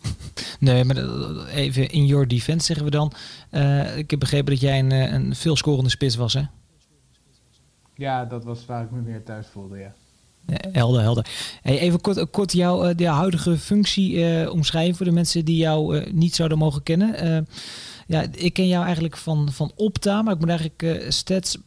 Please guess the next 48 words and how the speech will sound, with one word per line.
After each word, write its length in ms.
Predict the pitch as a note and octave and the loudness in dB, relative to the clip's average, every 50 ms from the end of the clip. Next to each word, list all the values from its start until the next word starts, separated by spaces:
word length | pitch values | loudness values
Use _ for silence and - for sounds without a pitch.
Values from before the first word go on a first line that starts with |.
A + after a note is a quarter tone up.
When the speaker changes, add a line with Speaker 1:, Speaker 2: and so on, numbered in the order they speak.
| _ - | _ -2
Speaker 1:
Perform 500 | - E3+ C#3+ - - G3 G#3 A3+ A#3 A3 | -2 -2 0 0 2 2 4 6 6 6
noemen 260 | A3 A3+ A3 G#3+ G3 | 6 6 4 2 2
volgens 260 | G#3 A3 G#3+ G3+ F#3 | 0 -2 -2 -2 0
mij. 280 | G#3 G3+ G#3+ B3 C4+ B3+ A3+ | 0 0 0 0 -2 -4 -4
Eh, 60 | - | -2
kun 380 | F#3 F#3 F#3+ F#3+ F#3+ F3 - G3 | 0 0 0 0 -2 -2 -4 -4
je 60 | F#3+ | -2
dat 40 | F#3+ | -2
even 160 | G3 F#3 F3+ | -2 -2 -2
toelichten? 400 | - A#3+ A3+ A3 G3+ - - D#4 - _ _ _ _ _ _ _ _ _ _ _ _ _ _ _ _ _ _ _ _ _ _ _ _ _ _ _ _ _ _ _ - | -2 -2 -2 -2 -2 -4 -6 -10 -12 _ _ _ _ _ _ _ _ _ _ _ _ _ _ _ _ _ _ _ _ _ _ _ _ _ _ _ _ _ _ _ -14
Speaker 2:
Ja, 240 | C3+ C3+ C#3 C#3+ | -10 -8 -6 -6
de 80 | C#3 D3 | -6 -6
ontwikkelingen 920 | D3+ D3+ C#3 C3 C#3 E3 E3 - D3+ D3+ D3 C#3+ C#3 C#3 C#3 C#3 C3+ C3 | -6 -6 -6 -6 -6 -6 -6 -6 -8 -8 -8 -8 -8 -8 -8 -10 -10 -10
binnen 240 | B2 C#3+ C#3+ C#3+ C3+ | -10 -10 -10 -8 -8
ons 180 | C3 C3+ B2 B2 | -10 -10 -10 -10
bedrijf 380 | A#2+ A#2 C#3 C#3 C#3+ D3 C#3+ | -10 -10 -8 -8 -8 -8 -10
zijn, 300 | C#3+ - D3 C#3 C3+ C3 | -10 -10 -10 -10 -10 -10
eh, 60 | C3 B2+ B2+ B2 | -10 -10 -10 -10
bijna 220 | A#2 C#3 C#3+ C#3+ C3+ | -10 -10 -8 -8 -8
net 160 | C3+ C#3 C3+ | -8 -8 -8
zo 120 | - C#3 | -10 -10
snel, 420 | A#2 - - C#3 C3+ C3 C3 C3 B2+ | -10 -8 -8 -6 -6 -4 -6 -6 -6
eh, 440 | B2+ C3 C3 C3 A#2+ A#2+ - - C3 | -8 -10 -10 -12 -14 -16 -16 -14 -12
als, 240 | C3+ C3 B2 - | -12 -10 -10 -10
eh, 80 | C3 B2 | -10 -8
binnen 240 | A2+ C3+ C3 C3 B2+ | -6 -6 -6 -6 -8
het 80 | B2+ | -10
voetbal 300 | - - C3+ A#2 B2 B2 | -10 -10 -8 -6 -6 -6
zelf. 340 | A#2 B2+ C3+ B2 A#2 C3+ C3 - - _ _ _ _ _ _ | -4 -4 -4 -6 -6 -8 -10 -16 -20 _ _ _ _ _ _
Dus 120 | - A#2+ A2 | -16 -12 -10
dat 160 | C#3 C3 - | -10 -10 -10
verandert 340 | - C3 C3+ C3+ C3 A#2+ A2+ | -10 -8 -8 -8 -8 -8 -10
nogal 280 | A#2 A#2+ - A#2 G#2+ | -10 -12 -12 -14 -14
eens. 240 | A2 A2 B2 A#2+ - | -12 -14 -14 -14 -10
Ja, 140 | D3 D3 C#3+ | -8 -8 -6
ik 140 | D3 D3+ C3+ | -6 -6 -6
ben, 220 | E3 E3 D#3+ D#3 | -4 -4 -4 -4
eh, 320 | D#3 D#3 D3+ D3 B2+ B2 | -6 -6 -6 -6 -8 -8
ik 100 | C3 D#3+ | -10 -8
ben 180 | D3 F3 F3+ E3+ | -6 -6 -6 -6
verantwoordelijk 500 | - E3 E3 C#3 D#3+ F3 F3+ E3 - - | -6 -8 -8 -8 -8 -8 -8 -8 -10 -12
voor 120 | - D#3+ | -12 -10
de 60 | D3+ C#3+ | -10 -8
redactie 400 | C#3+ C#3+ D3 D3 A#2+ - C3+ A#2 | -8 -8 -10 -10 -12 -14 -14 -12
van, 220 | - C3 B2+ B2+ | -10 -10 -10 -8
eh, 60 | B2 | -10
Stats 320 | A#2 B2 - - A#2+ - - | -10 -10 -12 -12 -12 -12 -16
Perform. 440 | - - - D#3 E3 F3 F#3 F#3+ | -20 -16 -10 -8 -6 -6 -6 -8